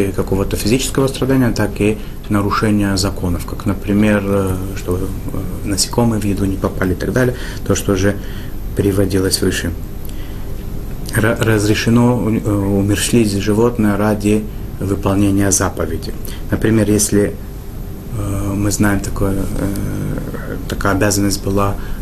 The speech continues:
во время храма, в Йом-Кипур, э, козла отпущения, то, что называется, его скидывали с-, в пропасть, он там разбивался, и тем не менее, поскольку это было необходимо для искупления всего еврейского народа, это было разрешено.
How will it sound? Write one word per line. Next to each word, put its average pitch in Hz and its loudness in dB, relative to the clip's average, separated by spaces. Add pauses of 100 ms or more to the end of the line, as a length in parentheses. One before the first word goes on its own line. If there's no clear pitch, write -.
во 98 4
время 101 2
храма, 127 2 (500)
в - -2
Йом-Кипур, 123 2 (300)
э, 98 -2 (100)
козла 104 2
отпущения, 135 0
то, 113 -2
что 107 -2
называется, 104 0 (300)
его 98 2
скидывали 95 0 (220)
с-, - -2
в - -4
пропасть, 131 2 (440)
он 95 2
там 92 -2
разбивался, 120 2 (220)
и 113 -2
тем 98 2
не 104 4
менее, 104 4
поскольку - -2
это 95 -2
было 98 0
необходимо 101 0
для 98 2
искупления 104 2
всего 104 2
еврейского 110 2
народа, 151 2 (260)
это 101 2
было 98 0
разрешено. 92 0